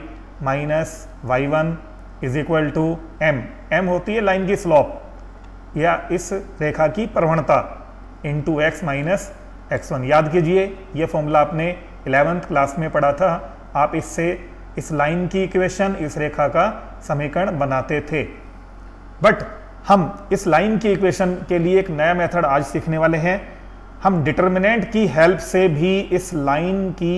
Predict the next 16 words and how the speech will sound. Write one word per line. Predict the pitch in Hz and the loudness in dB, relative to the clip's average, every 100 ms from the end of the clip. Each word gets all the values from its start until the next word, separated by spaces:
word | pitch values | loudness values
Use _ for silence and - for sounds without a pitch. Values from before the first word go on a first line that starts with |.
| 180 | -2
equation | 151 - 147 143 175 160 | -6 -4 -4 -4 -4 -4
बना | 139 135 139 | -2 -2 -2
सकते | 139 135 - 135 | -4 -8 -4 -4
हैं। | 120 156 127 - - - | -2 -2 -4 -8 -18 -10
तो | 165 | -8
second | - - 208 233 220 | -2 0 2 2 4
topic | 202 214 - 214 - | 4 4 2 -4 -4
इस | 185 - | -4 0
chapter | - 180 | 2 2
में | 185 196 | 0 2
आने | 151 156 | 0 2
वाला | 151 175 | 2 2
है | 180 170 | 2 0
ये। | 127 117 - - - - - - - - - - | 0 -2 -6 -16 -18 -18 -18 -18 -18 -18 -18 4
Third | 175 214 233 - - - | 8 10 10 6 0 0
topic | 160 156 175 - | 2 4 4 2